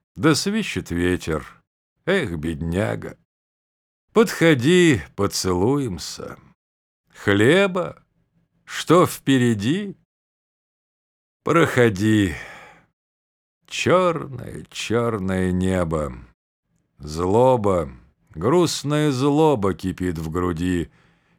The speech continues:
Черная злоба, святая злоба.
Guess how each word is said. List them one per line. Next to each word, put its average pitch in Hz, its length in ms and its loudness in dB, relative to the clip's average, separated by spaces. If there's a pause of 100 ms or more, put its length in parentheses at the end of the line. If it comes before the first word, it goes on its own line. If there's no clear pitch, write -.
Черная 107 840 2
злоба, 95 560 0
святая 110 720 2
злоба. 92 760 0